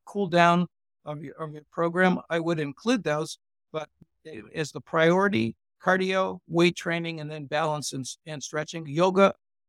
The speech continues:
as you mentioned, is a, is a nice complement. Tai Chi is a nice complement. We don't have that many da-,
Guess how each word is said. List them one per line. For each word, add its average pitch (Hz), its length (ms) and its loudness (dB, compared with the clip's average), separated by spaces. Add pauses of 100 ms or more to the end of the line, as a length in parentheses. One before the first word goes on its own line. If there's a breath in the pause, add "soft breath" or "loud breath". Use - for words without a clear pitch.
as 151 240 -2
you 156 100 -8
mentioned, 170 400 -4
is 151 160 -8
a, 139 120 -4
is 147 220 -10
a 156 60 -2
nice 156 240 -2
complement. 160 680 -4
Tai 156 220 -4
Chi 175 220 -4
is 160 240 0
a 151 80 -6
nice 143 260 -4
complement. 151 600 -10 (520)
We 165 160 0
don't 196 200 6
have 170 260 4
that 160 260 -6
many 175 560 -8
da-, 165 120 -6